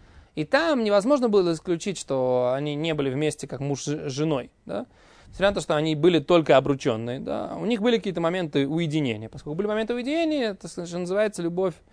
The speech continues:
любви всего засты покорной. Поэтому, как бы, никто не может гарантировать, что они не были вместе. Поэтому в том случае, э, если она была обручённая, <clears throat> как в Иудее,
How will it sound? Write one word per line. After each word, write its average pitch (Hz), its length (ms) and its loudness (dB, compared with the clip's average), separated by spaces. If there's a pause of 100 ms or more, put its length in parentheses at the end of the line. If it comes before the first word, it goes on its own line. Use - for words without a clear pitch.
(280)
любви 175 300 0
всего 156 340 2
засты 151 240 -4
покорной. 123 460 -2
Поэтому, 151 440 -4
как 180 280 -4
бы, 180 160 -6
никто 180 240 0
не 233 80 2
может 226 180 2
гарантировать, 240 500 4
что 185 140 -6
они 190 140 -4
не 202 120 -4
были 185 140 -4
вместе. 151 380 -8
Поэтому 165 340 -2
в - 80 -20
том 311 220 4
случае, 247 420 -2 (580)
э, 135 300 2
если 190 240 2
она 175 220 2
была 160 240 8
обручённая, 151 720 4 (260)
<clears throat> 170 640 2
как 156 200 4
в 175 80 0
Иудее, 277 540 2